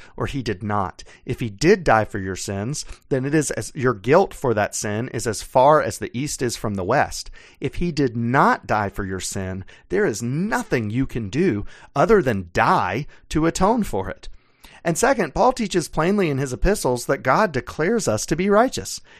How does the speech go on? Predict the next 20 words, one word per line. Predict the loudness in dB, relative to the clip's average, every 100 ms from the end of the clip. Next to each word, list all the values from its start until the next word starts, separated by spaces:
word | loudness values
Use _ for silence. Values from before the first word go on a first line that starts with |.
| -8
and | -2 0
that | 0 0
this | -2
declaration | 0 0 2 2 4 2 2 0 0 0
by | -2 -2
God | -4 -4 -4 -2
is | -4 0
why | 2 2
we | 2
can | 0 0
be | -2
sure | 0 2
of | 4
our | 4 2
salvation. | 2 2 2 0 -2 -6 -8 _ -20 _ -6
If | -6 -6
part | 2 4 4
of | 4
our | 2
salvation | 2 0 0 0 -2 -4 -8